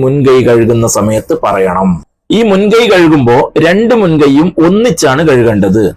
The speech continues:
ആദ്യം ഒരു മുൻകൈ കഴുകിയിട്ട് പിന്നെ മറ്റേ കൈ കഴുകുക, അങ്ങനെയല്ല. രണ്ട് മുൻകൈയും ഒരുമിച്ച് കഴുകുക. ഇനി ഈ ദിക്റോട് കൂടെ മുൻകൈ കഴുകിക്കഴിഞ്ഞാൽ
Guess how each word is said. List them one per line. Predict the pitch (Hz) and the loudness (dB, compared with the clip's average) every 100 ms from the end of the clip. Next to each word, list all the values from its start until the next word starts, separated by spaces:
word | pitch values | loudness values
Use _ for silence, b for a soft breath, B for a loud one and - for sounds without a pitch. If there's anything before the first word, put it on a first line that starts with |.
| _ b b _ 143 | _ b b _ 0
ആദ്യം | 185 196 196 165 | 2 0 0 2
ഒരു | 190 180 | 2 2
മുൻകൈ | 170 165 151 | 2 2 2
കഴുകിയിട്ട് | 143 135 143 113 - 170 392 _ - | 2 2 2 2 0 -2 -2 _ -2
പിന്നെ | 151 185 190 143 | 0 2 0 -2
മറ്റേ | 131 170 165 | -2 0 2
കൈ | 143 135 | 2 2
കഴുകുക, | 131 120 127 - 127 | 2 2 0 0 -2
അങ്ങനെയല്ല. | 147 175 110 92 98 - - _ _ | -2 -2 0 0 -2 -4 -10 _ _
രണ്ട് | - 143 202 240 | -2 0 0 0
മുൻകൈയും | 202 147 127 120 196 285 - | 0 0 0 2 0 -2 -2
ഒരുമിച്ച് | 123 156 180 - 139 | 0 2 0 -2 -2
കഴുകുക. | 117 98 98 - 185 - B B - | 0 0 0 0 -2 -4 B B -2
ഇനി | 180 240 - | 0 0 0
ഈ | 190 160 | 0 2
ദിക്റോട് | 160 - 202 208 196 156 | 0 0 2 2 2 2
കൂടെ | 156 160 214 156 | 2 2 0 0
മുൻകൈ | 143 175 170 175 165 | -2 0 0 0 2
കഴുകിക്കഴിഞ്ഞാൽ | 143 147 170 143 123 117 120 127 | 2 2 2 0 0 0 -2 -2